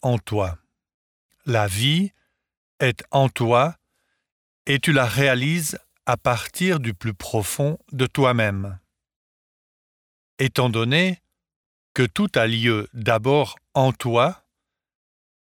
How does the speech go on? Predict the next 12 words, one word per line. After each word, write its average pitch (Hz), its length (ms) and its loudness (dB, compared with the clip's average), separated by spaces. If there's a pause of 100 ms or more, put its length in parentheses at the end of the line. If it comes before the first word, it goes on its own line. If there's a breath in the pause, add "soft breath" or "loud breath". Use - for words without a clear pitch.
l'existence 160 840 0
éternelle 131 840 0 (520)
est 120 140 -2
dépourvue 131 880 -2
de 113 120 -2
toute - 460 -6
ombre. 92 600 -6 (1600 loud breath)
C'est 117 200 -2
pourquoi 156 540 0
il 123 240 2
n'y 127 160 4
a 98 240 -2